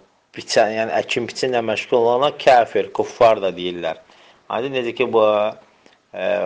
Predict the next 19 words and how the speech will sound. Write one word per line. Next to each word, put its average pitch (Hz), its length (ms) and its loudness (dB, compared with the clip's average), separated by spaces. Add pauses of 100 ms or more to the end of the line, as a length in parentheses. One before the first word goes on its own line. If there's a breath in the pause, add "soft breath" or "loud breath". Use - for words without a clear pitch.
(120)
Fəth, - 320 2
ə, 98 100 -6 (800)
Fəth 123 260 -2 (120)
surəsinin, 104 460 -4
səhv 110 220 -2
eləmirəmsə, 101 440 -4
axırıncı 104 400 -2
ayəsində 98 500 -2
gəlir 90 300 -4
orada. 87 280 -8 (680 soft breath)
Deyir 98 120 -16
ki, - 80 -4
hansı 98 300 -2
ki, 101 120 -6
deyir, 101 140 0
onu 98 300 -2
kafirlər 98 580 0
görür, 95 320 -6
təəccüblənir, 90 600 -4